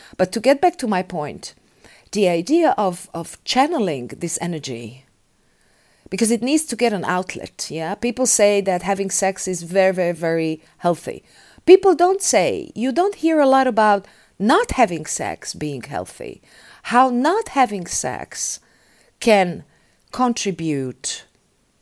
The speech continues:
to your development, to your growth. It's learning to channel it.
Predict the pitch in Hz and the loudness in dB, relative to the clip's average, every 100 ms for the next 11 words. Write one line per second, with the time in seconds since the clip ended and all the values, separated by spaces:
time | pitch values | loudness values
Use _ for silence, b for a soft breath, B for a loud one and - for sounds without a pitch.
0 | _ _ _ _ _ _ _ _ - 254 | _ _ _ _ _ _ _ _ 0 2
1 | 202 180 165 190 302 - - - - - | 2 0 -2 -2 -2 -6 -14 -12 -10 -2
2 | 190 175 190 269 247 - - - - b | -2 -2 0 0 0 -4 -12 -14 -18 b
3 | b b b b b b 208 - 196 226 | b b b b b b -2 0 2 6
4 | 269 294 294 254 - - - 294 208 87 | 8 6 2 -6 -10 -6 -4 -2 -2 -4
5 | - - - | -6 -8 -10